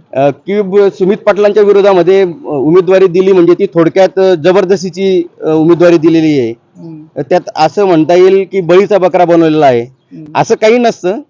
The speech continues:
Speaker 1: त्यांच्या विरोधात कोणी ना कोणी तर फॉर्म टाकणारच होतं.
Speaker 2: हम्म.
Speaker 1: कदाचित तो माझ्या रूपाने आलेला आहे.
Speaker 2: हम्म.
Speaker 1: आणि असं काही नाही की, म,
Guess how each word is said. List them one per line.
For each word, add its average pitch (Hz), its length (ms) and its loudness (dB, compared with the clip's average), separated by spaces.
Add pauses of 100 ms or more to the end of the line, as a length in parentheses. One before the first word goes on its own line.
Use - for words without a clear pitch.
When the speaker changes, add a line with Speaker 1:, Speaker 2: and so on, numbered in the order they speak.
(100)
Speaker 1:
त्यांच्या 175 280 0
विरोधात 214 260 2
कोणी 202 280 0
ना 214 100 -2
कोणी 208 200 0
तर 220 100 -2
फॉर्म 185 240 0
टाकणारच 180 380 0
होतं. 170 180 -2
Speaker 2:
हम्म. 175 500 -18
Speaker 1:
कदाचित 160 360 -4
तो 202 60 -2
माझ्या 180 260 0
रूपाने 185 300 2
आलेला 175 280 2
आहे. 147 100 0
Speaker 2:
हम्म. 160 540 -20
Speaker 1:
आणि 160 100 -2
असं 180 240 -2
काही 220 180 2
नाही 226 120 -8
की, 202 140 -8
म, 165 460 -6